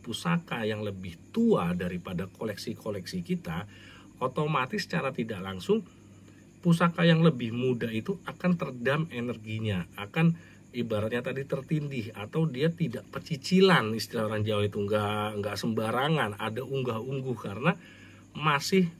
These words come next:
ada di situ yang menjadi sebuah panutan atau pemimpin daripada mereka, seperti itu, sobat. Nah, selain daripada, eh, untuk meredam aura,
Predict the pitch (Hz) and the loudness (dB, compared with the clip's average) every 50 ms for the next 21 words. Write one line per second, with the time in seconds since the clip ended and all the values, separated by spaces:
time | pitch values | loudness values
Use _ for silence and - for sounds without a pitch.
0 | - - - - 123 120 117 120 131 151 170 170 - - - 127 - - 165 170 | -18 -14 -8 -4 -2 -2 0 4 6 6 6 6 4 2 -4 -4 0 4 6 6
1 | 175 165 135 120 117 98 87 104 135 143 - 139 117 113 113 101 95 101 - - | 6 6 4 4 0 0 -2 -2 -2 -2 -2 -2 -2 -2 -2 -4 -4 -4 -4 -4
2 | 98 95 95 95 92 - - 165 180 170 - 117 - 135 127 127 - - 147 151 | -2 -2 -2 -4 -4 0 0 2 2 0 -2 -6 -6 -8 -8 -6 -2 -2 0 0
3 | 151 147 143 147 151 - 214 208 185 151 110 95 92 92 87 90 95 90 92 117 | 0 0 0 -2 0 2 4 6 6 6 4 2 -2 -2 -4 -4 -4 -2 -2 -2
4 | 120 120 113 107 104 98 95 90 - - 101 90 85 78 73 - - - - 85 | -2 -4 -6 -6 -6 -6 -6 -8 -6 -4 -4 -4 -4 -6 -8 -14 -16 -16 -14 -12
5 | - - 87 - - 85 - 87 82 92 85 - - - 120 117 101 85 - - | -10 -10 -10 -8 -8 -8 -8 -8 -8 -8 -10 -12 -10 -8 -6 -6 -6 -6 -8 -12
6 | - - - - - - - - - - - - - - - - - - - - | -18 -20 -20 -20 -20 -20 -20 -20 -20 -20 -20 -20 -20 -20 -20 -20 -20 -20 -20 -20
7 | - - - - - - - - - - - - - 165 165 170 180 185 190 202 | -20 -20 -20 -20 -20 -20 -20 -20 -20 -20 -12 -4 2 4 6 8 8 8 8 8
8 | 220 226 202 170 131 120 117 113 113 117 117 - 113 107 101 113 110 107 104 107 | 8 8 6 6 6 6 6 4 4 2 0 -2 -2 -2 0 2 2 2 0 -2
9 | - - - - - - - - 110 110 110 107 104 104 101 104 107 - 123 120 | -6 -12 -20 -20 -20 -20 -12 -6 -4 0 0 2 2 2 0 -2 -2 -2 -4 -4
10 | - - - - - - - - - - - - - - 120 120 131 135 135 135 | -4 -4 -4 -6 -6 -8 -20 -20 -20 -20 -20 -18 -8 -2 0 0 0 2 4 4
11 | 135 110 104 104 104 104 107 107 107 107 107 104 98 98 95 95 87 | 4 4 4 2 0 0 0 0 0 0 0 -2 -2 -2 -4 -4 -8